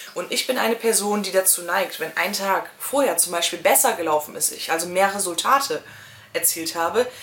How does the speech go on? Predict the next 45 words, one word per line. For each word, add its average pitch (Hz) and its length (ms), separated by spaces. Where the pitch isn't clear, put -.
dass 190 220
ich - 100
den - 180
aktuellen 185 480
Tag 185 360
nicht 180 180
so 165 140
wertschätze, 185 520
dass 160 140
ich - 100
immer 175 140
denke, 180 340
okay, 196 280
ich - 120
habe 175 140
irgendwas 180 260
falsch 180 300
gemacht. - 260
Und 165 160
das 196 160
ist - 100
etwas, - 420
was 175 200
ich 175 260
abstellen 151 420
möchte. 143 240
Ich - 140
bin 196 180
mir 208 140
dessen 190 300
jetzt 180 220
bewusst, 175 500
dass 175 180
mein 180 200
Bestes, - 600
ähm, 170 240
eigentlich 202 460
auch 180 220
immer 233 380
wieder 190 360
variieren 185 480
kann 151 240
und 160 180
mich 165 140
deswegen, 185 480